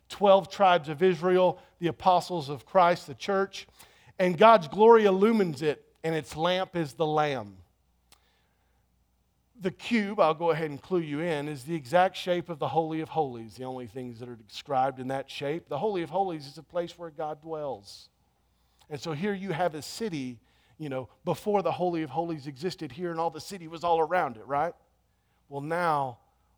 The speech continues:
all the people of God and this great city of God is there in this Holy of Holies.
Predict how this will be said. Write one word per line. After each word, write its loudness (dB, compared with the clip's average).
all 4
the -8
people -10
of -14
God 0
and -10
this -8
great -2
city -10
of -12
God -2
is -10
there -4
in -8
this -16
Holy -18
of -20
Holies. -20